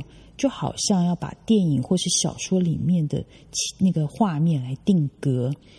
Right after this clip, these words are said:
然后把诗里面这个精华、最灵-，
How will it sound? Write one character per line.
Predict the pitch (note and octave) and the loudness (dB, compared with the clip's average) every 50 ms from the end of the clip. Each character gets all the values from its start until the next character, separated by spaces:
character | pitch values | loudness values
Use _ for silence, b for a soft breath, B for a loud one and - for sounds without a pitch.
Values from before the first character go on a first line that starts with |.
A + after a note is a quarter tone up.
| B B B B - | B B B B -6
然 | D#3+ E3 | -4 -2
后 | F#3 G3+ F#3 | -2 -2 -2
把 | - D#3 C#3+ C#3 | -4 -6 -4 -4
诗 | C#3 - - - - G#3+ A3 | -2 0 0 0 2 2 2
里 | G3 D#3+ C#3+ | 2 2 2
面 | C#3+ E3 F3 D#3+ D3+ | 2 2 2 2 0
这 | - D3+ | -2 -2
个 | C#3+ C3+ - | -4 -4 -6
精 | - - - A3+ A3+ A#3 A#3+ | -2 2 4 6 6 6 4
华、 | - - - C#3+ C3 - D3 - | 2 -2 -4 -6 -4 -6 -8 -2
最 | - G#3+ G3+ | 0 2 2
灵-， | F3+ E3+ E3+ E3+ | 2 2 0 0